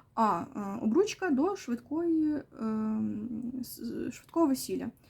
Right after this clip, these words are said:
Зараз подаються з, е, іграшковими колечками. Цікаво. Чорний кіт. Клас.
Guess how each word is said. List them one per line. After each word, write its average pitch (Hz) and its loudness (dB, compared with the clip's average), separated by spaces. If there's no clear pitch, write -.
Зараз 320 0
подаються 311 4
з, 240 -2
е, 294 4
іграшковими 247 4
колечками. 233 -4
Цікаво. 381 2
Чорний 254 6
кіт. - 2
Клас. - -10